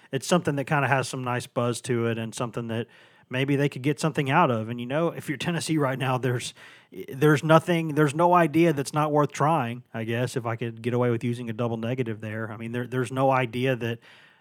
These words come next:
that I would look at and be like, "Oh, that's a terrible idea." 'cause Tennessee needs something to get kickstarted, you know? I mean, like you said, this is not, it's not like if they don't go on, like, a commitment bender in the next month or so that it's a,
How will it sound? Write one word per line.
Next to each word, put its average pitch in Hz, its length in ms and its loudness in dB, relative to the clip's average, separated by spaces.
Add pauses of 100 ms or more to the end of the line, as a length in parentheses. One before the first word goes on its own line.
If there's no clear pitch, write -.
that 123 100 -2
I 123 80 2
would 120 120 -2
look 127 140 -2
at 123 100 0
and 113 100 -10
be 123 100 -2
like, 127 180 -2
"Oh, 233 40 -6
that's 208 160 0
a 123 40 -10
terrible 107 360 -6
idea." 107 420 -8 (200)
'cause 135 180 0
Tennessee 185 380 -2
needs 165 220 -2
something 160 260 -2
to 143 80 -4
get 127 200 -4
kickstarted, 110 580 -2
you 113 100 -8
know? 123 120 -2
I 139 60 -2
mean, 127 160 -4
like 131 160 -2
you 123 60 -8
said, 143 240 0
this 135 180 -2
is 127 140 -6
not, 147 400 2 (760)
it's 160 160 -2
not 196 200 8
like 175 220 6
if 160 120 2
they 135 180 4
don't 131 460 0
go 143 200 6
on, 147 220 4
like, 139 160 -2
a 135 80 -4
commitment 131 600 -8
bender 135 380 -2
in 135 80 -2
the 127 80 -6
next 131 260 -4
month 131 240 0
or 131 80 2
so 135 240 2
that 123 140 0
it's - 160 -4
a, 107 180 -6